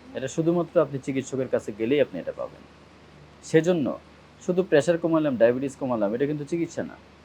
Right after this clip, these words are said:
চিকিৎসা হলো আপনার পুরো শরীরের। এই প্রেশার, ডায়াবেটিসের সাথে আপনার যেন কিডনির সমস্যা না হয়, কোন ওষুধটা দিলে আপনার কিডনির সমস্যা হবে না, এই কোন ওষুধটা দিলে আপনার লিভারে চর্বি জমতেছে সেটা জমাটা বন্ধ হবে,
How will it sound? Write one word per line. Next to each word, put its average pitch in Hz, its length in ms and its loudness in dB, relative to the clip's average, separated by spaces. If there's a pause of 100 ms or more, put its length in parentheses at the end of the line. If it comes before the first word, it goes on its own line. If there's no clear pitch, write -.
(800)
চিকিৎসা 180 440 0
হলো 175 280 0 (200)
আপনার 151 300 0 (100)
পুরো 160 180 0
শরীরের। 85 640 -8 (880)
এই 127 80 -2
প্রেশার, 135 420 2
ডায়াবেটিসের 151 480 0
সাথে 139 360 -2
আপনার 123 220 0
যেন 131 180 -2
কিডনির 160 340 -2
সমস্যা 135 400 -4
না 135 160 2
হয়, 95 260 0
কোন 156 120 0
ওষুধটা 147 360 0
দিলে 151 220 2
আপনার 143 200 0
কিডনির 139 280 -6
সমস্যা 117 380 -6
হবে 92 240 -6
না, 64 100 -14 (560)
এই - 160 -6
কোন 190 160 6
ওষুধটা 185 380 0
দিলে 147 200 4
আপনার 135 220 2
লিভারে 139 320 2
চর্বি 139 300 0
জমতেছে 127 480 -2
সেটা 123 220 0
জমাটা 120 400 0
বন্ধ 104 280 -2
হবে, 87 260 -2